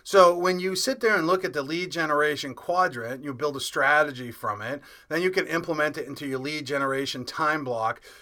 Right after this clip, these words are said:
You're able to hit all three most important things. And we're being bombarded from all sorts of different directions with shiny objects, or this person did this, or that one did this, and I wanna try that. But when you have your own unique strategy,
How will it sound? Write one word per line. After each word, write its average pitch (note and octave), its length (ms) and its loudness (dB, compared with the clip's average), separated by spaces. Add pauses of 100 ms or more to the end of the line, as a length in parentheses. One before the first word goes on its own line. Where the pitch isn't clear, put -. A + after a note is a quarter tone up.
You're E3 220 0
able F#3+ 240 4
to E3 160 -2
hit D#3+ 180 2
all D#3+ 340 2
three E3 360 -4
most C#3 280 -4
important D#3 520 -6
things. D#3 440 -4 (320)
And D#3+ 160 -2
we're E3 100 4
being A3 260 -2
bombarded D#3 580 6
from C3 240 -8
all F#3+ 240 2
sorts F#3+ 300 0
of C#3+ 80 -12
different D3+ 240 -6
directions D3+ 480 0
with C3 80 -6
shiny D3+ 440 0
objects, D3+ 680 2
or A#2+ 100 -6
this D3 220 -8
person D3+ 320 2
did C#3+ 180 -6
this, D3 380 0
or A2 80 -6
that C#3 200 2
one D#3 140 -6
did C#3+ 200 -4
this, C#3+ 220 -2
and A#2 120 -4
I - 20 0
wanna D3 240 -2
try D#3 320 2
that. E3+ 240 2 (340)
But D3 140 0
when D3 140 -4
you F3 160 -2
have F3+ 340 2
your D#3+ 340 2
own F3 220 0
unique D3+ 400 -6
strategy, E3+ 680 0